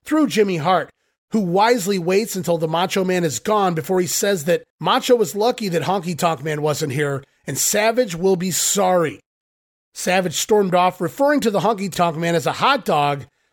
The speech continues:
So Savage in search of Honky, and dig those wild eyes in this segment, guys. Macho unhinged,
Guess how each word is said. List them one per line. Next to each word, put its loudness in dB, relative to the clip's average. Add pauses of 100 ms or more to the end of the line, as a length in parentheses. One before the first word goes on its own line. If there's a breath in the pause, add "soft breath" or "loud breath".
(140)
So -8
Savage 0
in -4
search 0
of -2
Honky, -2 (200)
and -8
dig 0
those 4
wild 2
eyes 0
in -6
this -4
segment, -4
guys. -4 (260)
Macho 4
unhinged, 0